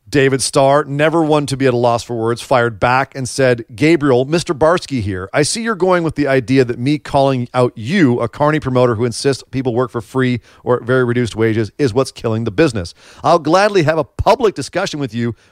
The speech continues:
when you actually pay all of your workers." Um, wow. So that's ongoing. <laughs> David Starr not backing down. Gabe Sapolsky has since deleted his, his Twitter and all the whole, everything to do with that,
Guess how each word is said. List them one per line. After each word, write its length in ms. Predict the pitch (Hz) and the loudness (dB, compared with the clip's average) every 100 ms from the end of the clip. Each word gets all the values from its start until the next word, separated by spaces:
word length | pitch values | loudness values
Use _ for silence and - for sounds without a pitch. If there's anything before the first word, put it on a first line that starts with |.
| - | -6
when 180 | 151 160 | -4 -2
you 120 | 165 127 | -4 -4
actually 400 | 127 123 131 127 | -4 -4 -4 -4
pay 440 | - 101 92 87 - _ _ _ _ - | -6 -6 -6 -10 -16 _ _ _ _ -6
all 360 | 104 98 98 - | -4 -4 -6 -10
of 200 | 95 87 | -12 -10
your 140 | 98 | -12
workers." 580 | 90 92 85 - - - _ _ _ _ _ _ _ _ _ _ _ _ - | -10 -10 -12 -14 -20 -20 _ _ _ _ _ _ _ _ _ _ _ _ -10
Um, 760 | 107 101 101 101 98 98 98 - _ _ _ _ _ _ - | -6 -4 -2 -4 -4 -8 -12 -18 _ _ _ _ _ _ -14
wow. 260 | 101 87 _ _ _ _ - | -12 -12 _ _ _ _ -6
So 260 | 156 151 151 | 2 4 4
that's 320 | 170 180 - - | 4 2 0 -4
ongoing. 640 | 170 165 139 113 90 87 - - - _ - - | -2 0 0 0 -2 -10 -20 -20 -20 _ -14 -2
<laughs> 0 | 262 - 233 - 220 - 196 - - - - - _ - | 0 2 -2 0 -6 -4 -6 -8 -10 -12 -12 -20 _ -2
David 240 | 147 143 | 0 0
Starr 240 | - 139 | 2 2
not 300 | 131 139 143 | 2 0 0
backing 320 | 143 135 127 117 | 0 -2 -2 -4
down. 340 | 117 117 117 | -2 0 -2
Gabe 260 | 113 127 127 | -2 -2 -2
Sapolsky 460 | 113 123 120 113 | 0 0 0 -2
has 100 | 113 | -4
since 180 | 143 123 | -2 -2
deleted 420 | 131 120 135 120 | 0 2 4 4
his, 180 | 123 104 - | 2 0 -4
his 240 | 117 98 | -2 -2
Twitter 320 | - 113 113 | 0 2 2
and 160 | 110 113 | 0 -4
all 140 | 117 | -2
the 100 | 113 | 0
whole, 220 | 107 127 131 | 2 2 2
everything 480 | 139 143 127 123 101 | 0 0 -2 -4 -4
to 120 | 120 | -4
do 180 | 120 120 | 0 0
with 140 | 107 | 0
that, 300 | 104 98 101 | 0 -2 -4